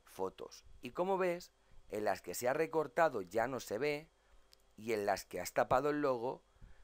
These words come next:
sale el de Mercaservice, azul y naranja. Te recomendamos que en lugar de tapar el logo, lo cortes la foto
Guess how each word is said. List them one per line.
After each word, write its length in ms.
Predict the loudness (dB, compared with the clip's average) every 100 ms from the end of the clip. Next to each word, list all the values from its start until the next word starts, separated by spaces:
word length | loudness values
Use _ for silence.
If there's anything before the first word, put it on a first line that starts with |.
| -10
sale 380 | 2 4 4
el 120 | 0 -2
de 100 | -4
Mercaservice, 840 | -4 -8 -10 -6 -6 -8 -14 -16 -12
azul 360 | -10 -6 -4 -4
y 80 |
naranja. 540 | -6 -6 -10 -10 -16 -18 -20 _ _ -20 -20 -20 _ _ _ -20 -20 _ -20 -20 -20 -20 -20 -20 -20 -10
Te 120 | -4 -2
recomendamos 1000 | -2 -6 -10 -2 2 4 2 -4 -8 -20 _ -20 _ _ -20 -20 -18 -20 -20 -20 -10
que 120 | -8
en 60 |
lugar 280 | -8 -10 -6
de 100 | -6
tapar 340 | -4 0 0 0
el 140 | 2
logo, 440 | 2 4 2 0 -6 -20 _ _ _ -4
lo 380 | 2 2 2 -2 -20 -20 -20 -20 -18 -18 -18 -20 -20 -20 -20 _ _ _
cortes 420 | 2 2 2 -4
la 120 | -4 -2
foto 480 | -2 -2 -4 -6